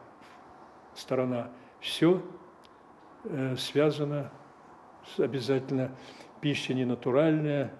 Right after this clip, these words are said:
а если натуральная, то законсервированная. Консерванты — это страшно. Они тоже могут способствовать развитию кариеса. Но сначала печень страдает.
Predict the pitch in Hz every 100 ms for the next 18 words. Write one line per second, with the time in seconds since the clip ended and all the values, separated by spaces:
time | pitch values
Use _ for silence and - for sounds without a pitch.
0 | - 127 131 127 143 127 135 139 151 139
1 | 117 - 117 - - 139 131 151 135 -
2 | 127 117 120 117 113 110 135 131 131 123
3 | 156 151 131 135 - 120 113 - - -
4 | - - - - 147 151 208 151 139 147
5 | 151 135 - 127 156 151 - 127 123 131
6 | 131 156 131 123 - - - - - -
7 | 151 180 175 190 139 180 190 196 165 170
8 | 160 156 151 147